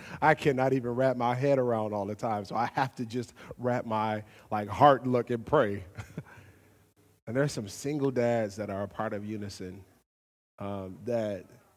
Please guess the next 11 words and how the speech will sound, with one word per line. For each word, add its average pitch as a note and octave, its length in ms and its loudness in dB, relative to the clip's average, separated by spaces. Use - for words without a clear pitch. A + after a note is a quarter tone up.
they C3+ 160 2
live A#2+ 320 -2
this A2+ 240 -8
out G2+ 200 -6
so A#2 260 -2
beautifully. G2+ 640 -8
And A2+ 100 -2
I B2 80 2
have B2 220 -2
told B2+ 400 -4
them G2+ 340 -6